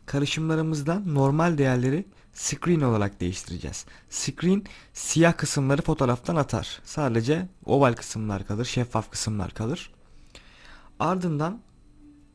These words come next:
bir ayarlama yapalım fotoğrafa. Evet, bu açıdan gelsin.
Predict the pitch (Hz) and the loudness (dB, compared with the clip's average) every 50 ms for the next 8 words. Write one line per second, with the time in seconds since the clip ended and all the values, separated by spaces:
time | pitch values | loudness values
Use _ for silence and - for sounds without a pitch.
0 | _ - - - - - - - - 131 151 160 160 151 151 151 147 147 147 156 | _ -20 -20 -20 -20 -20 -20 -14 -8 -4 -2 0 0 2 2 2 2 0 0 -2
1 | 151 135 117 113 107 104 101 107 101 - 95 95 101 - 131 143 180 220 - _ | -4 -4 -4 -6 -8 -6 -6 -8 -6 -6 -6 -8 -6 -8 -8 -8 -8 -8 -12 _
2 | - - - _ - _ _ _ - - - - - - - - - - - - | -20 -20 -20 _ -20 _ _ _ -20 -20 -20 -20 -20 -20 -20 -20 -20 -20 -10 -6
3 | 143 117 104 - - 131 139 147 135 - - 110 98 98 98 90 90 98 - - | -4 -4 -4 -4 -6 -2 -2 -2 -2 -4 -6 -6 -6 -6 -6 -8 -8 -8 -10 -8
4 | - 165 190 | -8 -10 -10